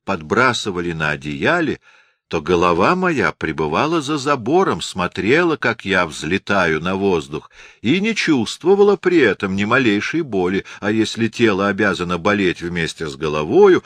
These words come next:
то и голова обязана болеть вместе с телом. — Ты хочешь сказать, Санчо, что мне не было больно, когда тебя подбрасывали на одеяле? —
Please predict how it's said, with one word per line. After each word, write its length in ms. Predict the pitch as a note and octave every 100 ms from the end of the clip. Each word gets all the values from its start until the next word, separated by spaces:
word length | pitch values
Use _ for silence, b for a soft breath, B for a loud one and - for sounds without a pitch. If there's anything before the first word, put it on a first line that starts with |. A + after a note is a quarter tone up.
| B -
то 180 | D#2+ D2
и 80 |
голова 600 | C2+ C#2 C2 B1+ D2 C#3
обязана 540 | G3 F#3 D#3 G#2+ E2 D2
болеть 440 | D2 D2 C#2+ -
вместе 480 | D2 C#2 B1+ - C#2+
с 160 | - -
телом. — 400 | E2+ B1+ G1+ _ _ _ _ _ _ _ _ _ _ _ _ _ _
Ты 140 | E2+
хочешь 600 | - G2+ G#2+ - A2 -
сказать, 520 | - G#2+ G2+ E2+ G#2+ A2
Санчо, 540 | - A2 A2 - A2+
что 300 | A2 - F2+
мне 260 | F2 G2 G#2+
не 220 | F2 A2+
было 240 | G#2+ G2+
больно, 640 | E2 D#2 G2 C#3+ F3 F#3+ D3+ _ _ _ _ _ _
когда 380 | - A#2+ A#2 A#2
тебя 340 | - G#2 G2+ F#2
подбрасывали 840 | G2 E2+ F2+ F#2 D#2+ - D#2 D#2+
на 180 | D#2 F2
одеяле? — 580 | E2 G2 F2+ D2 B1